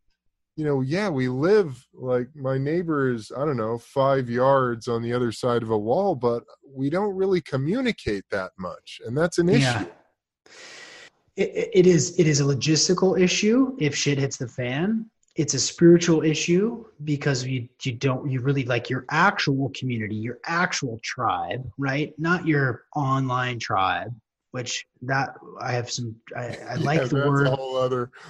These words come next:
Speaker 1: we'll do that pod next time.
Speaker 2: <laughs> Yeah. You and your brother talk about what it means to have a tribe,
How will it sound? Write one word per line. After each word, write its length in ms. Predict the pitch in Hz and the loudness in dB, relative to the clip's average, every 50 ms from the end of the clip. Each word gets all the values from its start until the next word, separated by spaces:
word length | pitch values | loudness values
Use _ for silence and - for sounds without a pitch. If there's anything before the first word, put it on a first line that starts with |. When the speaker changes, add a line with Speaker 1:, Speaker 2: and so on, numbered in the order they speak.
| 139 127 | -6 2
Speaker 1:
we'll 160 | 147 151 160 | 4 6 6
do 160 | 160 165 170 156 | 8 8 8 8
that 260 | 151 151 143 139 127 | 10 8 8 6 6
pod 340 | - - 135 123 120 117 117 | 4 6 8 8 6 6 4
next 360 | 123 120 120 127 - - - | 4 4 4 2 0 0 4
time. 280 | - 262 233 180 - - - - - - | 6 6 6 6 4 -2 -8 -14 -2 0
Speaker 2:
<laughs> 380 | 269 240 - 262 233 180 - - - - - - - - - | 2 2 4 4 2 0 0 -6 -10 -10 -10 -12 -12 2 4
Yeah. 180 | 185 185 165 | 6 6 6
You 200 | 151 156 170 196 | 6 6 6 8
and 100 | 220 226 | 8 8
your 80 | 214 190 | 8 6
brother 200 | 180 180 175 170 | 6 6 6 4
talk 180 | 170 170 160 | 4 2 2
about 220 | 151 156 151 147 147 | 4 2 2 2 2
what 100 | 151 143 | 0 0
it 80 | 139 | 0
means 160 | 139 143 139 131 | 0 0 0 0
to 60 | 139 | 0
have 100 | 131 117 | 0 0
a 40 | 113 | -2
tribe, 680 | - - 139 131 135 131 117 107 104 98 104 - - | -2 0 2 2 4 4 4 2 0 -2 -6 -10 -16